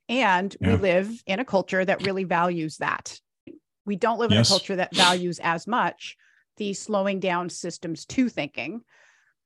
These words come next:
Speaker 1: which is where we're allocating attention to the effortful mental activities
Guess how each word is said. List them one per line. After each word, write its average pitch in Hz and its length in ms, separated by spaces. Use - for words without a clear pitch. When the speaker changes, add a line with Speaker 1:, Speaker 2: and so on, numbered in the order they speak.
Speaker 1:
which 220 200
is 208 320
where 214 280
we're 202 140
allocating 214 540
attention 196 600
to 190 280
the 170 300
effortful 262 640
mental 226 560
activities 185 1000